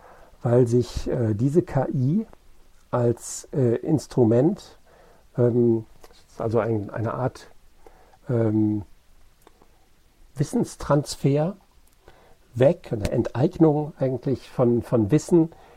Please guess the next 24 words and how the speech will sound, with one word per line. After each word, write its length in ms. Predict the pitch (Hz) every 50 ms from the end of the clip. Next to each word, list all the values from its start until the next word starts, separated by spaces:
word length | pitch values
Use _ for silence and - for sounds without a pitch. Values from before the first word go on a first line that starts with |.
| _ _
hin 240 | - - 151 156 220
in 160 | - 170 139
eine 300 | 123 - 135 120 120 113
Maschine. 600 | 107 110 107 - - - - 151 185 190 196 233 269 - - - - - - - - _ -
Und 180 | - 117 -
diese 180 | - 147 127 139
Maschine 800 | 127 131 120 - - - 151 139 139 147 143 135 139 139 131 - -
akkumuliert 840 | - - - - 135 113 113 117 120 135 160 175 170 170 - 127 120
Wissen 420 | 156 160 - - 160 151 151 143 - - - - - - - - -
und 400 | - 143 127 120 101 - 143 117
dequalifiziert 840 | 131 147 - - 156 123 117 110 - 127 110 - - 143 120 101 -
damit 240 | 123 110 113 101
sozusagen 300 | 127 123 - - 120 113
auch 140 | 107 110 120
ihre 180 | 135 127 101 98
Quellen, 400 | - - 113 104 104 135 165 180
ihre 140 | 165 120 101
menschlichen 440 | 104 123 127 - 156 123 - 135
Quellen 440 | 113 - 120 120 123 139 156 165 160 - - - - - - - - -
und, 420 | - - 143 131 127 117 - - -
ähm, 560 | - 160 127 127 120 117 117 113 117 113 110 - _ - _ _ _ _ _ - _ _ _ _ _ - - -
sorgt 320 | - - 143 131 - -
dafür, 500 | - 135 - - - 139 127 156 196 190 - - - - - - - _ -
dass 480 | 147 131 123 107 - - - - -